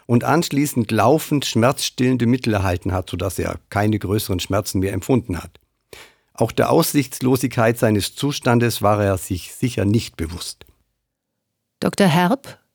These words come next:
Speaker 2: Stabsarzt und Leiter des Hauptverbandsplatzes, bestätigte in seinem Kondolenzschreiben an Benedikt Eberles Vater die Angaben über Benedikt Eberles Schicksal und vermerkte:
Speaker 1: „Wir haben ihn am sechsten vierten neunzehnhundertvierundvierzig in den späten Nachmittagsstunden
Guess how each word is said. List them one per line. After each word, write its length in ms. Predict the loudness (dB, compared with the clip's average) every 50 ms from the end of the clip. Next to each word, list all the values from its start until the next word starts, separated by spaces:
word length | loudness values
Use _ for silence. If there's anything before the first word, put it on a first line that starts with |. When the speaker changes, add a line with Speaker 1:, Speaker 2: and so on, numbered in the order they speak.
| _ _
Speaker 2:
Stabsarzt 960 | -14 -8 -2 0 2 2 2 0 -2 -4 0 2 2 2 2 0 -4 -2
und 180 | -2 -2 -2 0
Leiter 340 | 0 2 2 2 2 2 0
des 200 | 0 0 -2 0
Hauptverbandsplatzes, 1080 | -2 -2 -2 -2 -2 0 2 2 2 2 0 -2 0 0 0 0 0 0 0 0 0
bestätigte 680 | 0 -2 -2 0 2 4 4 4 2 0 -2 0 2 2
in 360 | 2 2 2 4 4 4 6
seinem 340 | 4 4 2 2 2 0 -2
Kondolenzschreiben 1000 | 0 0 0 2 2 2 2 2 0 -2 -4 -4 -2 0 0 2 2 2 2 2
an 220 | 2 0 0 0
Benedikt 420 | 0 2 0 0 0 0 -2 -2 0
Eberles 460 | 0 2 4 4 2 2 2 0 0
Vater 480 | 0 2 2 2 2 2 2 2 2 2
die 260 | 0 0 0 0 2
Angaben 600 | 2 4 4 4 4 4 2 4 4 4 4 4
über 260 | 2 2 0 0 0
Benedikt 500 | 0 0 0 2 2 0 -2 -4 -4 -4
Eberles 400 | -2 -2 0 0 0 0 0 -2
Schicksal 520 | -2 -2 -2 -2 -2 0 2 2 2 0 -2 -4 -14 -20 _ _ _ _ _ _ _ 0
und 120 | 0 0
vermerkte: 680 | 2 4 4 4 4 2 0 -2 -2 0 2 2 2 0 _ _ _ _ _ _ _ _ _ _ _ _ _ _ _ _ _ _
Speaker 1:
„Wir 140 | 0 2 2
haben 340 | 4 4 4 4 2 0 0
ihn 240 | 0 0 0 2 2
am 180 | 2 0 0
sechsten 560 | 0 2 2 2 2 0 -4 -8 -4 -2 -2 -2
vierten 400 | 0 2 0 0 0 0 0 2
neunzehnhundertvierundvierzig 1400 | 2 2 0 0 0 0 2 2 0 0 -2 -4 0 0 2 2 2 2 0 0 0 0 -2 -2 -2 -2 -2 -2
in 120 | -2 0
den 180 | 0 0 0 0
späten 460 | -2 -2 0 0 0 0 0 0 0
Nachmittagsstunden 1120 | 0 0 0 -2 -4 -4 -2 0 -2 -2 -2 -4 -4 0 0 0 0 0 -2 -4 -4 -4